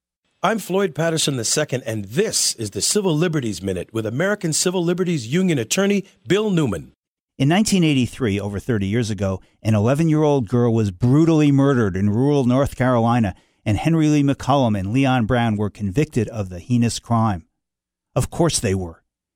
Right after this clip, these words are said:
Speaker 2: Although no physical evidence tied either defendant to the crime, they both confessed, and that was more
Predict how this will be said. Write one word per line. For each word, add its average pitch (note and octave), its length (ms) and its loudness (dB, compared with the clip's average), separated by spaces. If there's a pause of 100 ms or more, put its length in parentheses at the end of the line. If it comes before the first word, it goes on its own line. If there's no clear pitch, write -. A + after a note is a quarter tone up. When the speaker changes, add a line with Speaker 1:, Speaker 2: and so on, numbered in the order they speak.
(220)
Speaker 2:
Although A2 240 2
no B2+ 200 2
physical C3+ 460 -2
evidence G2 400 -6
tied G2+ 320 -6
either D#3+ 260 2
defendant G#2 440 -2
to G#2+ 80 -6
the G2+ 100 -8
crime, A#2+ 300 -2 (240)
they F3 120 2
both F3+ 380 0
confessed, - 680 -4 (280)
and G2+ 120 0
that A2+ 180 -2
was B2+ 200 -2
more B2+ 380 2